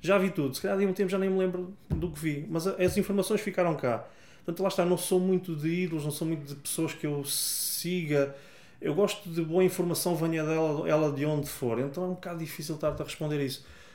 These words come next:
Ah, e não sei, não, é um exercício difícil.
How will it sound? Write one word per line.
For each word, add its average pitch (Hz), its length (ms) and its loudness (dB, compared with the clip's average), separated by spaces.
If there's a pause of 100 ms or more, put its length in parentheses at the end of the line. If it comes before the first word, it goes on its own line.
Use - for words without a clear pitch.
(140)
Ah, 135 380 6 (140)
e 156 1120 0 (1300)
não 175 200 -2
sei, 175 380 0 (140)
não, 156 440 -2
é 156 140 0
um 170 100 4
exercício 165 400 0
difícil. 151 480 -2